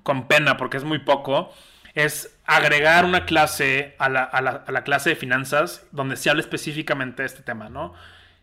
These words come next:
Y cosas muy sencillas, eh, muchas de ellas que seguro tus, tus escuchas y tus lectores del, del newsletter ya las manejamos, pero,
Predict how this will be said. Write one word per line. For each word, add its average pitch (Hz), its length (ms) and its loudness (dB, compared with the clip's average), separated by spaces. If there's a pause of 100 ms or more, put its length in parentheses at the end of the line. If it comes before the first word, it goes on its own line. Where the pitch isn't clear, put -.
Y 143 100 -6
cosas 190 440 2
muy 175 260 2
sencillas, 165 800 0 (160)
eh, 139 260 -4
muchas 151 360 -4
de 151 120 2
ellas 151 320 2
que 131 280 -2
seguro 139 300 -4
tus, - 500 -8
tus 135 160 -10
escuchas 147 400 -6
y 143 60 -10
tus 139 140 -4
lectores 135 400 -2
del, 127 280 -2
del 123 140 -6
newsletter 131 360 -4
ya 127 120 0
las 127 160 0
manejamos, 131 480 -2
pero, 131 300 -2